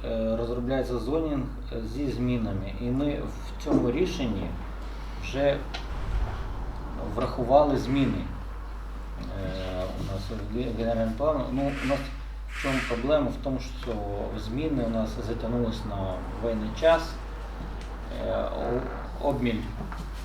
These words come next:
коштів на фінансування. Тобто у нас немножко затягнулося, ми не зроб-, не розробили детальний план. Е, на сьогоднішній день детальний план, е, розглядається вже і в, в нашому відділі, в архітектурі. Ми щас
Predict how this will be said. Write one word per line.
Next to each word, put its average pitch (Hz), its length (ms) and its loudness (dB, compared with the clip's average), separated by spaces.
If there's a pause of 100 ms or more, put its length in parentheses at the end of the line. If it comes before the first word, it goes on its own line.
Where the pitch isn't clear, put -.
(220)
коштів 120 360 -2 (120)
на 98 180 0
фінансування. 113 680 2 (800)
Тобто - 220 -6
у - 20 0
нас 143 220 2
немножко 120 320 0
затягнулося, 143 540 -2
ми 139 140 4
не 143 100 4
зроб-, 131 400 0
не 123 200 4
розробили 120 600 4
детальний 113 440 0
план. 165 360 0
Е, 113 80 0
на 117 140 0
сьогоднішній 139 360 -2
день 131 200 2
детальний 117 420 2
план, 135 200 4
е, 110 1160 2
розглядається 123 840 4
вже 123 300 4
і 120 260 2
в, 113 420 -2
в 110 40 -2
нашому 120 420 2
відділі, 123 440 0
в 110 80 0
архітектурі. 143 520 -2
Ми 117 180 0
щас 113 220 -4